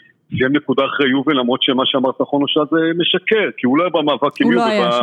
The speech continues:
Speaker 2: שם.
Speaker 1: ראש ל-, ראש מראש, הוא, הוא, סארי ניצח אותו, אגב, פה אני חייב להגיד, סארי עשה לו, נתן לו נוקאוט בשני משחקים, ולכאורה, אבל הוא באמת, הוא הביא את אינטר לרף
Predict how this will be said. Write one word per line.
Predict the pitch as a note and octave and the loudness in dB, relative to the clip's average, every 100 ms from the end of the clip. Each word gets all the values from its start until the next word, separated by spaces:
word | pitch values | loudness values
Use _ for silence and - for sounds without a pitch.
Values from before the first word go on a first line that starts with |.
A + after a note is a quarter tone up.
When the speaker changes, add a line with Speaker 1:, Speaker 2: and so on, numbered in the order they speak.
| A#2 E3 | 0 -4
Speaker 2:
שם. | - _ - | -10 _ -2
Speaker 1:
ראש | D#3+ - | 0 0
ל-, | E3+ E3 - - _ - | 0 0 -4 -12 _ -2
ראש | E3 - | 0 2
מראש, | E3 D3 D#3+ | 0 0 0
הוא, | F3 | 0
הוא, | E3 E3+ D#3+ E3 D#3+ - E3 D#3 - - | 0 0 0 -2 -2 -2 -2 -2 -6 -4
סארי | E3+ F3+ | -2 0
ניצח | F3+ G3 G3 | -2 -2 -2
אותו, | D#3+ A#2 C3 | -2 0 0
אגב, | C3 | -2
פה | - D3 | -2 -2
אני | |
חייב | D3+ D3 | 0 -2
להגיד, | D#3 D3+ | -2 -2
סארי | D3 D3+ - | -2 -2 0
עשה | D3+ | 0
לו, | C#3+ C#3+ D3+ | 0 0 -2
נתן | B2 C#3+ | 0 0
לו | C#3+ | 0
נוקאוט | D#3+ F#3 D3 | 0 -2 -2
בשני | - C3+ | 0 -2
משחקים, | C3 - - - - - _ _ - - - _ _ A#2+ | -2 -6 -8 -6 -14 -14 _ _ -16 -16 -16 _ _ -4
ולכאורה, | D3 B2 C3 C3 B2 G3+ | -2 0 -2 0 0 0
אבל | G#3 | 0
הוא | D#3 D#3+ | 0 -2
באמת, | G#3 | 0
הוא | F3+ D3 B2+ | 0 0 0
הביא | D#3+ G3+ | 0 -2
את | - | -2
אינטר | F3+ F#3+ | -2 0
לרף | F3 D3+ C#3 | 0 0 0